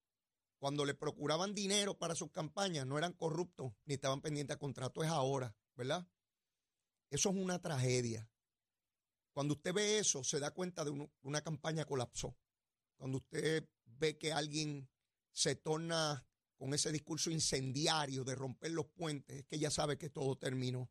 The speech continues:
Esa es la verdad y solo falta verlo el dos de, el dos de junio. Eh, es una es una expresión triste,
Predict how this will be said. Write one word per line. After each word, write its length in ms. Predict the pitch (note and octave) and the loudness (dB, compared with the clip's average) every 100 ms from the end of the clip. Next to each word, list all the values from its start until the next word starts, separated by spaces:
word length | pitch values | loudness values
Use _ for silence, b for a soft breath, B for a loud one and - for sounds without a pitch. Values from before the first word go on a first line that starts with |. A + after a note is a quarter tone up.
| _ _ _ _ _ _ - | _ _ _ _ _ _ 2
Esa 180 | D3+ | 4
es 60 | A3 | 4
la 100 | A#3 | 2
verdad 300 | A#3 G#3 A3+ | 0 0 0
y 80 | G#3 | 0
solo 240 | - F#3+ | 0 0
falta 340 | F#3 G3+ - F#3+ | 0 -4 -2 0
verlo 380 | F#3+ G3 F#3+ | 0 -2 -2
el 100 | E3 | -2
dos 180 | C#3+ D3+ | -2 -2
de, 320 | E3+ F3 D#3 - | 0 0 -2 -2
el 120 | B2+ | -4
dos 140 | - | -2
de 120 | E3 E3 | -2 2
junio. 460 | D#3 E3 C3 A#2 - _ _ _ _ _ _ | 2 2 2 0 -6 _ _ _ _ _ _
Eh, 300 | C3+ C3 B2+ | 2 2 2
es 120 | C3+ D3 | 0 2
una 520 | F3+ F3+ F3 C#3+ - _ _ _ - | 2 2 2 0 -4 _ _ _ -4
es 120 | C3 | -2
una 220 | D#3 E3 | 0 0
expresión 920 | D#3 - D#3 - D#3 E3 E3 D3+ B2 - | -2 -2 0 2 2 0 -2 -4 -6 -6
triste, 520 | - D#3+ E3+ - C4 | -2 0 0 -4 -6